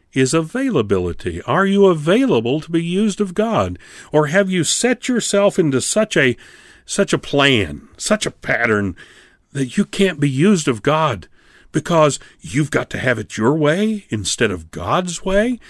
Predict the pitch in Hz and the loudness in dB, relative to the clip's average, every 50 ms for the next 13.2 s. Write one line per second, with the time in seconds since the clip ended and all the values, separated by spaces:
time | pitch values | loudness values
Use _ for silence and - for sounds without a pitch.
0 | - - - - 202 214 - - 254 214 170 185 185 180 180 175 143 135 117 - | -20 -14 -4 -2 -2 -2 0 -2 -2 -2 2 2 2 2 2 0 0 -2 -6 -6
1 | - - 165 156 139 - - 123 113 104 101 107 104 98 90 80 - 104 85 76 | -4 -2 -2 -2 0 -2 -2 -2 -2 0 0 0 0 0 -2 -4 -4 -6 -6 -6
2 | - - - - - - - - 202 - - 208 190 160 - - - - - - | -8 -14 -16 -20 -20 -12 -4 -2 0 2 4 2 2 0 -4 -12 -20 -20 -18 -12
3 | - - 190 220 262 233 - - 202 185 165 160 175 202 202 - 220 185 147 139 | -2 2 2 2 2 2 2 2 2 4 4 4 4 4 4 4 2 0 0 2
4 | 143 139 143 170 - 151 151 147 147 190 190 185 - - 147 - - - - - | 2 2 2 2 2 2 0 2 4 2 2 2 2 0 -2 -2 -2 -6 -2 0
5 | 170 170 170 165 156 135 135 131 131 127 139 143 139 127 120 117 110 123 220 254 | 0 2 2 2 2 2 2 2 0 2 2 2 2 2 0 -2 0 0 2 4
6 | 220 180 - - - - - - - - - - 247 247 226 208 196 196 - - | 2 2 0 -4 -18 -18 -20 -16 -10 -6 -2 0 2 4 6 6 6 4 2 2
7 | 175 185 190 196 185 - - _ _ _ _ _ _ _ _ _ - 110 147 196 | 4 6 6 6 6 2 -2 _ _ _ _ _ _ _ _ _ -2 2 4 4
8 | 214 220 214 214 208 190 180 _ _ _ - - 110 170 262 294 294 269 220 156 | 6 6 6 4 4 2 0 _ _ _ -6 2 4 6 6 6 6 6 6 4
9 | 123 107 98 87 - - - - 143 156 165 165 170 156 - - 156 131 120 135 | 2 2 0 -4 -8 -8 -2 0 2 2 4 2 2 0 0 0 -2 0 2 4
10 | 185 240 247 214 180 151 135 127 131 139 156 170 147 - - 135 107 98 - 240 | 4 4 4 4 4 4 2 2 2 2 0 0 -2 -2 -4 -4 -2 0 4 4
11 | 285 254 240 208 165 - - - 170 160 151 131 127 - - 139 139 139 127 127 | 4 4 4 0 0 -2 -2 -2 0 0 0 -2 -4 0 0 2 2 2 2 4
12 | 156 185 196 180 165 147 147 156 160 156 131 123 131 139 135 120 107 107 104 92 | 4 4 4 4 2 2 2 2 2 0 0 2 4 4 4 4 2 2 2 2
13 | 80 76 73 | -2 -4 -10